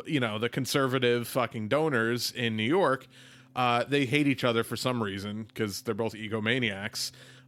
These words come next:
Uh, so de Blasio was like, "Hey, we need to shut down." And Cuomo's like, "No, you cannot shut down," like, for weeks. And then they finally did. But, I mean, that's the reason that New York State was by far the worst covid,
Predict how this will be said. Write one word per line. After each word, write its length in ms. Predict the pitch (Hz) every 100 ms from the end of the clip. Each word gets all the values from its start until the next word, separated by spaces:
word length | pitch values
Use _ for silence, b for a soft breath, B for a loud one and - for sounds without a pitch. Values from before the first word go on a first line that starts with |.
| -
Uh, 320 | 120 117 113
so 300 | - - 135
de 100 | 127
Blasio 380 | 127 147 165 135
was 140 | 123
like, 120 | 123 123
"Hey, 160 | 139
we 120 | 120
need 180 | 120 120
to 80 | 110
shut 220 | - 123
down." 340 | 139 127 120 113
And 340 | 107 107 107
Cuomo's 360 | - 117 110 107
like, 120 | 104
"No, 180 | 123 110
you 140 | 110
cannot 380 | - 113 117 -
shut 220 | 120 104
down," 240 | 104 90
like, 160 | 101 107
for 160 | - 117
weeks. 400 | 120 107 - -
And 160 | 113
then 140 | 110 110
they 100 | 110
finally 460 | - 117 110 107 104
did. 380 | 165 143 113
But, 240 | 110 110 101 B B B B
I 60 | 135
mean, 80 | 190
that's 160 | 247 -
the 60 |
reason 300 | 165 147 123
that 300 | 120 117 -
New 100 | 135
York 200 | 131 117
State 300 | - 135 120
was 200 | 113 101
by 300 | - - 113
far 340 | - - 143 110
the 80 |
worst 640 | 110 107 107 123 117 - - - - - - -
covid, 540 | 147 131 113 104 101